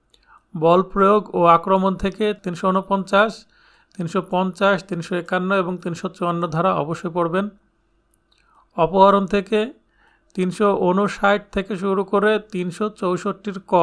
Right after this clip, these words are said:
সবগুলো ধারাই খুবই গুরুত্ব সহকারে পড়বেন এবং বিস্তারিত পড়বেন। নারী ধর্ষণ থেকে তিনশো পঁচাত্তর ধারায় যে সংজ্ঞা, সেটা খুবই গুরুত্বপূর্ণ, তিনশো ছিয়াত্তর ধারা পড়বেন এই সাথে।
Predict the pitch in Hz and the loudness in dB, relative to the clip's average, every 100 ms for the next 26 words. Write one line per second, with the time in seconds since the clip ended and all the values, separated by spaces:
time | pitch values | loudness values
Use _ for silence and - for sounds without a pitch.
0 | 143 - 165 165 170 180 170 180 190 190 | 2 0 -4 -2 -2 0 0 -2 -2 -2
1 | 190 185 170 160 180 160 180 180 180 180 | -6 -4 -4 -4 -8 -4 -2 0 -2 -2
2 | 170 165 214 226 _ _ _ _ _ - | -4 -2 -4 -8 _ _ _ _ _ -6
3 | 170 175 170 - 196 180 180 170 156 139 | -2 -2 -4 -4 -4 -4 -4 0 0 -2
4 | 123 _ _ _ _ _ _ _ _ _ | -10 _ _ _ _ _ _ _ _ _
5 | 165 151 175 165 - 208 196 202 180 208 | -2 -2 0 -4 -2 -4 -2 -4 -2 -2
6 | 202 190 180 196 190 175 - 185 202 175 | -2 -6 -4 -4 -2 -2 -2 -4 -4 -4
7 | 170 185 190 180 175 175 180 190 180 175 | 0 2 2 0 -4 -4 -2 -2 -2 -4
8 | 180 190 180 165 165 - 180 180 185 196 | -2 -2 -2 -2 -4 -4 -4 -2 0 0
9 | 214 - - - - _ _ _ - 170 | -2 -6 -20 -20 -20 _ _ _ -8 -4
10 | 196 180 180 175 180 180 185 175 175 175 | -4 -2 -4 -2 0 2 2 2 0 -2
11 | 170 165 170 175 | -4 -4 -4 -4